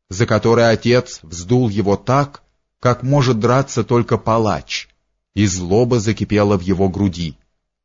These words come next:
«Ужо вам!» — пробормотал он и подполз ближе. Знакомый голос сказал:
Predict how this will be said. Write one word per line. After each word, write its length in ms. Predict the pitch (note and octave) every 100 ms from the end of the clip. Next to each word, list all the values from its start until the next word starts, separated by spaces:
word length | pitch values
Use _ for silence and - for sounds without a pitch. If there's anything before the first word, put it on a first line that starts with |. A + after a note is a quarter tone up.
| _ _ _ _ _ -
«Ужо 640 | B2 A2 G2 G2+ A#2 B2
вам!» — 480 | B2 B2+ G2+ D#2+ - _ _
пробормотал 720 | - G#2+ A2 G#2+ G2+ G2+ F#2 F2+
он 320 | A#2 C#3 A#2+ _ _
и 100 | G#2+
подполз 560 | G#2 G2 - F#2+ G2+ F#2
ближе. 480 | F2+ F#2 F2 - - _ _ _ _ _ _ _ _ _ _ _ _ -
Знакомый 640 | G2 B2 B2+ D3+ F3 E3+
голос 400 | C3 C#3 C#3+ C#3
сказал: 580 | - C3 G2+ F#2 C#2+